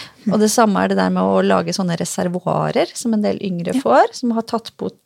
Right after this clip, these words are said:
Speaker 1: tykktarmen. De får lagd et sånn reservoar av
Speaker 2: Mm.
Speaker 1: tynntarmen, sånn at de kan få avføring gjennom, eh, endetarmen.
Speaker 2: Mm.
Speaker 1: Det gjøres sjelden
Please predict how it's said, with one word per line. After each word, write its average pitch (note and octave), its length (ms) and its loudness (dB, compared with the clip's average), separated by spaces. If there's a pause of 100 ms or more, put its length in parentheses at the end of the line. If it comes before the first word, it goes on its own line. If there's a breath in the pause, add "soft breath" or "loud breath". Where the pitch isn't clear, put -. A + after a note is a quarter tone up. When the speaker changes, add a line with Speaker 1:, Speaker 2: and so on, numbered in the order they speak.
(160)
Speaker 1:
tykktarmen. F#3+ 500 -2
De G#3+ 60 0
får F#3 220 0
lagd E3 200 -2
et - 60 -10
sånn F#3 200 -2
reservoar F3 800 0 (100)
av A#3 200 4
Speaker 2:
Mm. G3 40 -4 (200)
Speaker 1:
tynntarmen, F#3+ 500 -2 (100)
sånn - 180 -4
at F3+ 80 -6
de F#3 100 -6
kan F3+ 260 -4 (580 loud breath)
få F3 560 2
avføring E3 420 -2
gjennom, D#3+ 420 -2
eh, - 800 -6
endetarmen. F3 540 0 (120)
Speaker 2:
Mm. A#3 300 6 (200 loud breath)
Speaker 1:
Det G#3 200 2
gjøres G#3+ 320 0
sjelden F#3+ 680 -2